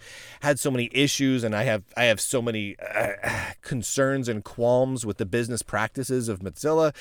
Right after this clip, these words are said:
that I've kind of, I've kind of distanced myself from it and kind of pulled myself away from it. But I, I really heavily relied on it for a-, at least a decade. Now, that, that hasn't been without its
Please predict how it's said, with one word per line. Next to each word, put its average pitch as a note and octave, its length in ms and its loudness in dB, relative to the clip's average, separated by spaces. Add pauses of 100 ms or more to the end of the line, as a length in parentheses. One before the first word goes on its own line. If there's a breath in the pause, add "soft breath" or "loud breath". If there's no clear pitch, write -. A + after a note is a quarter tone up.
(240 loud breath)
that B2+ 120 4
I've A#2 80 4
kind C#3+ 180 4
of, G#2 220 0
I've A2+ 160 0
kind C3+ 180 0
of G#2 120 0 (400)
distanced C3+ 440 -2
myself F#2+ 460 0
from F#2 260 -2
it F#2+ 120 -2
and G2 80 -8
kind B2+ 160 0
of - 100 -6
pulled A2+ 220 -4
myself G2 320 -2
away B2 240 2
from G#2 180 -2
it. F#2+ 140 -6
But A#2 100 0
I, C#3 160 4 (300 loud breath)
I C3+ 100 6
really D3+ 480 4
heavily E3 460 4
relied B2 420 6
on A2 140 2
it F#2 100 -6
for G2 220 -4
a-, G2 360 -4
at F#2+ 120 -6
least A#2+ 320 -4
a F#2 40 -6
decade. - 440 -2 (920 loud breath)
Now, D3+ 440 6 (260)
that, C#3+ 460 4
that E3 160 6
hasn't F#3 440 2
been E3 220 4
without C3 640 2
its C3 380 -2